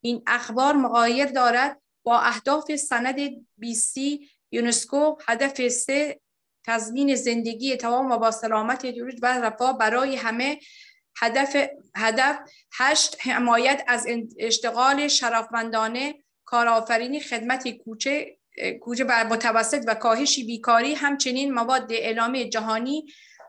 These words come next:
حقوق بشر. ماده هشت، رعایت حقوق انسانی توسط قانون بشر. ماده هشت، رعایت حقوق انسانی توسط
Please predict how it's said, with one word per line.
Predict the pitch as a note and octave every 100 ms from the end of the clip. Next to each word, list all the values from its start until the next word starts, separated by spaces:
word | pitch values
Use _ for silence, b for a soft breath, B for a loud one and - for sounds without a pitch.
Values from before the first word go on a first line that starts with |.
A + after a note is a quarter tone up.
| -
حقوق | B3 B3
بشر. | C#4+ - A3 - F#3 E3+ - b b -
ماده | A#3 B3+ A#3+ C#4+ C4 A3
هشت، | B3+ C#4+ C#4+ A#3+
رعایت | - A#3 A#3 C#4 C#4+ C4+
حقوق | A#3 A#3 C4+
انسانی | - A#3 - A3+ A#3 C#4
توسط | C4 A3+ A#3+ C#4+ C#4+
قانون | - A3 A3+ C4 C#4 C#4+ - _ _ _ _ _ _ _
بشر. | G#3+ G#3 F#3 D#3+ - _ _ _
ماده | A#3 B3 A#3+ C#4+ C#4 A#3
هشت، | A3+ C#4 C4
رعایت | B3 A3+ A#3 C4+ C4
حقوق | A#3 A3+ B3
انسانی | A3+ A3 A#3 A3 A#3 C4 C4+ _ _ _ -
توسط | A#3+ A#3+ A#3+ C#4+ C#4+ C#4